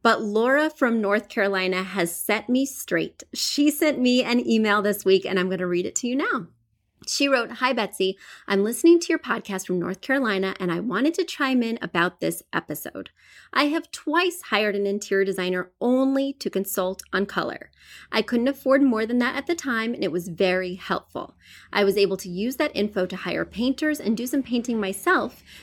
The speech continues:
pick out new furniture when I could afford to buy, and add decor items, et cetera." I imagine the market is very different in North Carolina, but color consulting would be great here.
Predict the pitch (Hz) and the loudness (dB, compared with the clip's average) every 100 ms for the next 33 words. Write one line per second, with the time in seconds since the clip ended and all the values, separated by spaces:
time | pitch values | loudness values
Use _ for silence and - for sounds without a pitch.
0 | - - 277 269 269 277 285 254 254 - | -6 0 2 2 2 0 2 0 0 0
1 | 269 233 214 208 233 233 - 226 247 311 | 2 0 -2 -2 -2 -2 -2 -2 0 0
2 | 190 175 180 - 240 262 277 269 262 - | 2 0 -4 -4 0 2 2 2 0 0
3 | 190 196 180 190 - 180 180 - 175 175 | 0 0 0 -2 -2 0 0 0 0 0
4 | 170 165 - - 160 90 95 _ _ _ | -4 -8 -8 -4 -4 -4 -12 _ _ _
5 | - - - 330 508 440 311 294 285 247 | -20 -18 0 2 4 4 4 4 2 2
6 | 233 196 196 175 175 160 - 359 - - | 2 2 -2 -2 -2 -2 0 2 2 0
7 | 196 175 - 185 165 139 151 196 - - | -2 -2 -6 -4 -2 -2 -4 -6 -12 -20
8 | - - 311 - - 349 403 359 285 262 | -6 0 0 -2 0 2 2 2 2 0
9 | 269 294 285 269 330 294 277 294 370 359 | 0 0 0 4 4 4 0 2 2 0
10 | - - - - | -6 -4 -4 -4